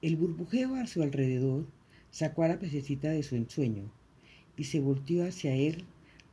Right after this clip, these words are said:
reviviendo en sus entrañas su última herida que aún no sanaba. Y aunque no quería, aceptó entregarse a aquellos deberes que le enseñaron tenía que cumplir.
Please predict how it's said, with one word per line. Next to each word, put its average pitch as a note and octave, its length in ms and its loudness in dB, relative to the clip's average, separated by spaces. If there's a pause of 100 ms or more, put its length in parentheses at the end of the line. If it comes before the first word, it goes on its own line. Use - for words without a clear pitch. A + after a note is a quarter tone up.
reviviendo G#3 640 2
en A3+ 140 2
sus - 180 -6
entrañas E3 580 2
su - 180 -6
última C3+ 360 0
herida C#3 380 -2 (460)
que C3 140 0
aún A#2 280 2
no A#2 100 2
sanaba. G2+ 420 -4 (1120)
Y C3 60 0
aunque A#2+ 280 0
no D3 160 2
quería, D3+ 460 0 (1500)
aceptó C3+ 460 -2
entregarse D#3 760 0 (120)
a B2+ 60 -14
aquellos C3+ 420 0
deberes C3+ 480 2
que C3 120 -4
le A2+ 100 0
enseñaron A#2 720 -2
tenía A2 340 -2
que A#2 140 -6
cumplir. A#2+ 440 -4